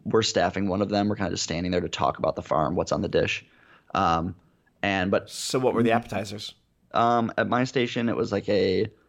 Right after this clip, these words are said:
Speaker 1: leaf of lettuce, used like a, a tortilla, and the inside was, like, a summer squash, um, bruschetta kinda thing going on.
Speaker 2: So kinda like a lettuce wrap.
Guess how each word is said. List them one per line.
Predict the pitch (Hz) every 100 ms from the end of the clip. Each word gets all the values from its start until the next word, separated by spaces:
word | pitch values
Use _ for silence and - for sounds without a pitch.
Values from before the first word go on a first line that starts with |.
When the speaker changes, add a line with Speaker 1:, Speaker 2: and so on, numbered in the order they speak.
| _
Speaker 1:
leaf | - 127 123
of | 110
lettuce, | 107 107 110 -
used | 113 107
like | 104
a, | 90 80 104 - -
a | -
tortilla, | 107 98 - 107 104
and | 104
the |
inside | 101 101 101
was, | 104
like, | - -
a | - 64 87 113 - _ _
summer | - - 101
squash, | 104 - 95 87 104 - -
um, | 71 60 60 57 57 - -
bruschetta | - 104 - 104 113 117
kinda | - 113
thing | 127 123
going | 120 123
on. | 123 127
Speaker 2:
So | 101
kinda | 113 101
like | 101
a | 95
lettuce | 87 92 -
wrap. | 80 71